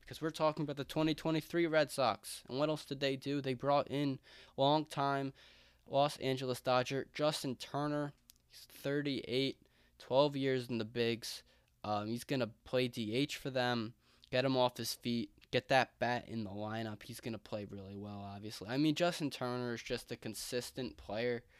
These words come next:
Uh, always ha-, well, not always has been, but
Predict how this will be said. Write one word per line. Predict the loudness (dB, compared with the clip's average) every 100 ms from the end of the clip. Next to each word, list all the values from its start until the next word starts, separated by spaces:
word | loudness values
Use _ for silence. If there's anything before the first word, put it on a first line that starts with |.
| -20 -20 -20 -20
Uh, | -16 -4
always | -2 0 0
ha-, | 2 2 -2
well, | -8 -8
not | -6 -8 -6
always | -8 -8 -14 -18 -18
has | -16
been, | -14 -14 -12
but | -10 -10